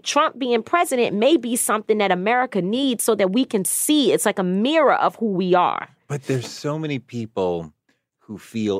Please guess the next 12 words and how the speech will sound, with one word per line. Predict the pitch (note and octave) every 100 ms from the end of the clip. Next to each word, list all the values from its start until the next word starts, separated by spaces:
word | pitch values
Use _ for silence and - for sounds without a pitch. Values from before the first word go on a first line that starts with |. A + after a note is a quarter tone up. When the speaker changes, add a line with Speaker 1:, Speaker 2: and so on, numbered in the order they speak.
| F2
Speaker 2:
affirmed | E2+ - - F#2 F2 D#2+ C#2+ - - - _ _ _ _
by | E2 D#2
the | D2+
rise | D2+ D2+ C#2+
of | - -
Trump. | - - - -
Speaker 1:
Oh, | D3+
my | C#3 G2+
God. | - C#3+ C3+
Speaker 2:
And | F2+ F2
feel | - G2
comfortable | E2+ - - B2 - F2+ D2 E2 D2